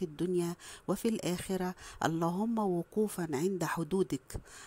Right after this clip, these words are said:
اللهم حياة على الإيمان والعمل الصالح، على توحيدك وسنة نبيك، على ما تحب وترضى، وارزقنا حسن الخاتمة والفردوس الأعلى من الجنة بغير حساب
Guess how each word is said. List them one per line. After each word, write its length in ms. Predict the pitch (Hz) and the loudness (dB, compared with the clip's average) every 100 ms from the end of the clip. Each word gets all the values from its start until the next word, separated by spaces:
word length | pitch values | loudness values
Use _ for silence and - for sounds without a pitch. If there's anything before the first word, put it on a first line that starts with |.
| - | -6
اللهم 520 | 139 147 147 147 175 175 | -2 0 0 0 0 0
حياة 480 | - 165 170 190 202 | -2 -2 2 2 2
على 400 | 180 151 170 208 | 0 2 2 2
الإيمان 680 | 202 156 175 185 208 214 208 | 2 2 2 4 4 4 2
والعمل 560 | 180 170 156 208 226 185 | 2 2 0 0 0 0
الصالح، 600 | - - 180 175 170 - - - - | -2 2 4 4 0 -6 -12 -14 -8
على 260 | - 156 151 | -2 0 0
توحيدك 680 | 165 151 - 196 208 185 - | 0 -2 0 -2 0 -4 -2
وسنة 480 | 147 - 214 208 185 - | -2 0 0 0 0 0
نبيك، 580 | 165 147 165 170 - - - - - | 0 0 0 -2 -4 -14 -14 -16 -4
على 280 | 160 160 151 | 0 2 2
ما 180 | 165 156 | 0 0
تحب 460 | 139 - 226 190 | 0 2 0 2
وترضى، 560 | 170 160 147 143 127 139 - - - | 0 2 0 0 -4 -4 -6 -16 -2
وارزقنا 640 | 151 151 - 226 190 156 | 0 2 0 -2 0 0
حسن 400 | 143 196 240 190 | 0 -2 -2 0
الخاتمة 720 | 180 170 - 220 233 233 226 226 - - | 0 0 0 0 2 0 0 -4 -8 -2
والفردوس 800 | 156 160 - 165 143 160 147 - | 0 0 0 0 2 2 2 0
الأعلى 580 | - - 165 170 165 156 - | -4 -2 -2 -2 -2 -4 -8
من 140 | 156 139 | -6 -4
الجنة 580 | 135 147 175 185 180 180 - - 147 | -4 -2 -2 -2 -4 -6 -12 -12 0
بغير 400 | 147 208 240 220 | 2 2 0 0
حساب 520 | 202 190 196 185 | -4 -2 2 2